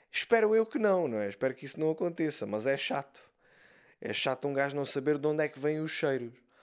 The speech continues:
Eu acho que as pessoas nos prédios, na, nos apartamentos, antes de cozinhar, devem escrever, tipo, no,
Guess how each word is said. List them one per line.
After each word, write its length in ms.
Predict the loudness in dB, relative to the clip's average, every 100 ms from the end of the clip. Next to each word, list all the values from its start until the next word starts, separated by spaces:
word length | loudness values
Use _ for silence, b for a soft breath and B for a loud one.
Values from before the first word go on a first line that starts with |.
| b b
Eu 100 | 0
acho 160 | 0 -2
que 60 |
as 100 | -6
pessoas 280 | -4 -2 0
nos 160 | -2 -2
prédios, 540 | 0 0 -2 -10 -12 _ b b b b
na, 220 | -4 -2
nos 200 | -2 -2
apartamentos, 600 | -2 -2 -2 -2 -4 -4
antes 300 | -4 -2 -4
de 60 | -8
cozinhar, 580 | -8 -6 -4 -4 -2 -2
devem 320 | 0 0 -2
escrever, 460 | -6 -6 -4 -2 -4
tipo, 320 | -8 -8 -6
no, 380 | -6 -6 -8